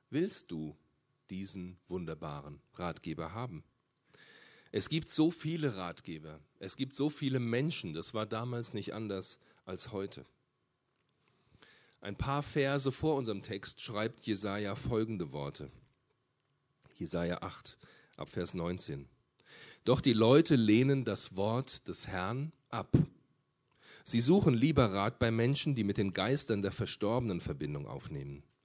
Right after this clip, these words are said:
Oder sie befragen Wahrsager, die geheimnisvoll flüstern und murmeln. Wenn sie auch euch dazu verführen wollen, dann entgegnet: „Warum wendet ihr euch nicht eurem Gott zu?“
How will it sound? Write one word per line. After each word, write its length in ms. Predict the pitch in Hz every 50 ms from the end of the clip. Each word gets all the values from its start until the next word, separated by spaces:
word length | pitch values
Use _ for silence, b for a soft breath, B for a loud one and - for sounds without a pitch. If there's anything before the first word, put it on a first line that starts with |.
| B B B B B B B B B
Oder 160 | 101 107 110
sie 120 | 107 110 101
befragen 540 | 107 104 - - 101 101 107 98 101 98
Wahrsager, 720 | 87 98 104 123 151 170 147 110 101 82 76 80 78 82 80
die 140 | - 87 82
geheimnisvoll 680 | 90 90 76 82 98 104 123 117 110 - - - 95 87
flüstern 560 | - - 127 107 127 - - - - 101 87
und 160 | 82 85 78
murmeln. 580 | 82 82 87 98 113 113 95 80 76 76 73 76 - _ _ _ _ _ _ _ _ _ _ b b b b b b b b b b b b b b b b -
Wenn 180 | 90 98 101
sie 160 | - 107 95
auch 240 | - 101 - - -
euch 260 | 98 127 165 175 -
dazu 300 | - 107 92 - - 90
verführen 580 | - - 90 - - - 92 90 92 92 90 85
wollen, 360 | 87 87 92 95 104 107 107
dann 160 | 95 85 90
entgegnet: 800 | 80 80 80 - - 92 95 117 - - 131 117 117 - - - - - _ _ _ b b b b b b b b -
„Warum 600 | - 87 92 104 110 117 117 117 120 117 101 90
wendet 360 | 87 87 92 98 104 98 -
ihr 160 | 92 98 95
euch 260 | 73 87 85 82 - -
nicht 400 | 98 - - - - - - -
eurem 260 | 90 80 73 80 80
Gott 360 | - 110 135 131 - - - - _ _ -
zu?“ 320 | - - 87 76 69 -